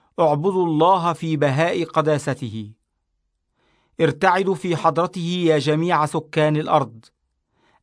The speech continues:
العالم ثابت في مكانه، لا تقدر قوة أن تزحزحه. لتبتهج السماوات ولتفرح الأرض، وليقل بين الأمم: "الله يملك".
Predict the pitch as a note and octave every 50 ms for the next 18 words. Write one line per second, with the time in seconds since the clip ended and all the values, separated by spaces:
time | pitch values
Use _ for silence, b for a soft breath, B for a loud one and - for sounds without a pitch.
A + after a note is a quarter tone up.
0 | _ D#3+ D#3 D3+ D3+ C3+ C#3+ E3+ F3+ F#3 F3+ F3+ F3 E3+ E3+ E3+ D3 - E3+ F3
1 | F#3 F3+ E3+ F3+ - F#3+ F#3 E3 - - F3+ F3 F3 E3 D#3 - E3+ D3+ C#3 B2
2 | G#2 A2 G#2+ G2+ G#2+ - _ _ _ _ _ _ _ _ _ _ _ _ _ _
3 | _ - D3 D#3 D3+ D3+ D3+ F#3+ - - - E3 E3 E3 D#3+ D#3+ - - G#3 G3
4 | G3 - - F3+ F3 - - D#3+ D#3 - D#3+ D3+ E3 - - C#3+ D3+ G#3 D3+ -
5 | B2+ A2 A2 G2+ - _ _ _ _ _ _ _ _ _ _ _ _ _ _ _
6 | _ _ _ _ _ _ _ _ _ _ _ _ _ _ - C#3+ D3 C3+ D#3 D#3
7 | D3+ D3+ - G3 F3+ E3+ E3+ D3 D#3+ D#3+ D3 - - D#3+ D#3 D#3+ D#3 D#3 D#3 E3+
8 | F3 F3 F3 F3 F3+ F3 F3 E3 D#3 - - E3 - - F3+ E3+ E3 E3+ E3+ -
9 | E3+ D3 A#2+ A2 A2+ A#2+ - _ _ _ _ _ _ _ _ _ _ _ _ _
10 | _ _ _ _ _ _ _ _ _ _ _ _ D3 D3+ D3+ D3+ D3+ F3+ G3 -
11 | - F#3 E3+ E3 D3+ E3 F3 E3+ E3 E3 E3 E3 - F3+ F3 F3 F3 F3 E3+ D#3+
12 | D#3 D#3 _ _ _ _ _ _ _ _ _ _ _ - D#3+ D#3 D#3 D3+ D#3 E3
13 | E3 D#3+ C3+ D#3 D#3+ D3+ C#3 C3+ B2+ A2+ G#2+